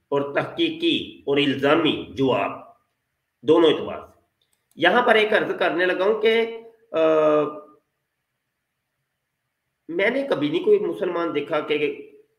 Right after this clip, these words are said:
झूठे खुदाओं को ये जो, अ, उनको कोई गालियाँ निकालते हों, अगर कोई निकालता है तो वो जाहिल आदमी है, वो अच्छा नहीं करता।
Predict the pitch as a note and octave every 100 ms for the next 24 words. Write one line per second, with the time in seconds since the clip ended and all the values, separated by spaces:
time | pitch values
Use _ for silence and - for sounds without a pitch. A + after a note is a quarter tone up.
0 | _ B2+ C#3+ C3 C#3+ C#3+ D#3 C3+ C3 C3
1 | C3+ B2+ B2 A#2 B2+ B2 B2 A#2+ - -
2 | _ _ A#2 A#2 A2+ A2 C3 C3+ C3 A#2
3 | A2 A#2 B2+ B2+ B2 G#2+ G2+ A2 G#2 F#2
4 | - - _ _ D3 D3 G#3 G#3 G3+ C#3+
5 | D3 F#3+ F3 D#3 D3 - - - A#2+ D#3+
6 | E3 B2 A#2+ B2+ A#2+ A#2 - - A#2+ D3
7 | C3+ F2 - -